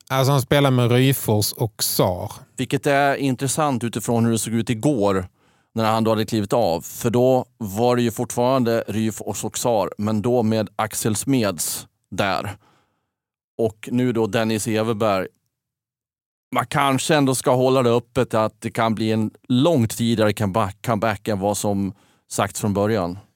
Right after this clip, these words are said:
Speaker 1: Det tror jag. Att Dennis Everberg spelar före mitten av oktober tror jag vi kan bara, eh,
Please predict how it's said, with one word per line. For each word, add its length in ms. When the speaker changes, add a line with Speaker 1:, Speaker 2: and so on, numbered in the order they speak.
Speaker 1:
Det 160
tror 180
jag. 160
Att 100
Dennis 260
Everberg 300
spelar 500
före 500
mitten 300
av 100
oktober 500
tror 220
jag 100
vi 100
kan 380
bara, 220
eh, 640